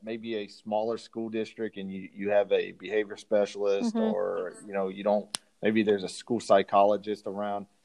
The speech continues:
Speaker 1: Um, I know one of the big things that we always try to get the teachers to, to do is, like, let us know, like, the exact behavior. Like, if
Speaker 2: Mm-hmm.
Speaker 1: we came in and the behavior that you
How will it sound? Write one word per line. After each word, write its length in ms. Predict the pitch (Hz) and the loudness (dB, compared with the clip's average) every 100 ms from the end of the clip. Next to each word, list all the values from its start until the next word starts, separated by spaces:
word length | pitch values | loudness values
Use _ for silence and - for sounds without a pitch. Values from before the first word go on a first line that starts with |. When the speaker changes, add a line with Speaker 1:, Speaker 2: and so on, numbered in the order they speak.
| _ - | _ -6
Speaker 1:
Um, 260 | 95 92 | -4 -4
I 40 | 92 | -4
know 160 | 117 | -4
one 180 | 117 120 | -2 -4
of 60 | 107 | -4
the 80 | 98 | -6
big 240 | 107 101 | -6 -4
things 240 | 113 104 | -6 -4
that 120 | 98 92 | -6 -6
we 200 | 98 104 | -2 0
always 400 | 101 101 101 - | 0 -2 -6 -6
try 220 | 104 98 | -2 -2
to 440 | - 95 95 92 - - | -4 -10 -10 -12 -18 -20
get 340 | - 107 104 98 _ - | -8 -2 -2 -2 _ -16
the 100 | 98 | -12
teachers 400 | 95 113 101 101 | -8 -6 -6 -6
to, 140 | 92 90 - - | -6 -8 -10 -8
to 100 | - | -2
do 300 | 98 98 92 | 2 2 2
is, 200 | 87 87 | 0 2
like, 240 | 90 82 _ _ _ _ | 0 0 _ _ _ _
let 320 | 92 104 147 | 4 8 12
us 220 | 147 131 123 | 10 8 4
know, 500 | 120 127 123 120 113 _ _ | 4 4 4 -2 -6 _ _
like, 240 | - 104 - | -4 -4 -4
the 140 | 107 | -8
exact 540 | 90 92 101 123 - _ | -8 -8 2 2 2 _
behavior. 400 | 110 110 95 92 | -2 -2 -2 -4
Like, 300 | 90 92 - 254 | -6 -6 4 6
if 140 | 240 226 | 8 4
Speaker 2:
Mm-hmm. 120 | 220 | 2
Speaker 1:
we 200 | 156 170 | -2 -2
came 360 | 214 165 156 | 0 0 2
in 420 | 147 139 117 107 95 _ _ _ _ | 0 2 0 -2 -6 _ _ _ _
and 540 | 104 104 101 95 95 95 | -6 -4 -4 -6 -10 -6
the 100 | 92 | -6
behavior 600 | 98 98 120 156 147 127 | -6 -4 2 2 4 4
that 320 | 117 95 - | 4 0 -6
you 600 | 101 139 185 185 185 165 | -8 0 2 2 0 -4